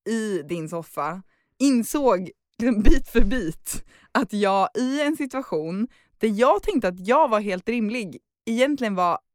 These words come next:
megatriggad och inte alls särskilt rimlig. Och så här är det ju så ofta. Alltså när vi snackade om det här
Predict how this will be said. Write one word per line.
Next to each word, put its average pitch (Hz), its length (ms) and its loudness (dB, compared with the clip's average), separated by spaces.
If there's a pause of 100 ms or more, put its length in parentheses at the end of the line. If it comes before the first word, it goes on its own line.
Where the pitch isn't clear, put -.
(120)
megatriggad 240 1400 -2
och 254 180 -6
inte 262 220 -2
alls 415 360 0
särskilt 214 600 -6
rimlig. 156 540 -10 (840)
Och 254 220 0 (640)
så - 180 -8
här 311 380 -2 (200)
är 311 280 2
det 208 120 -4
ju 170 200 -6
så 269 640 -6
ofta. - 680 -4
Alltså 220 200 -4
när 220 100 -4
vi 233 80 -8
snackade 247 340 -6
om 233 100 -4
det 226 80 -4
här 156 280 -6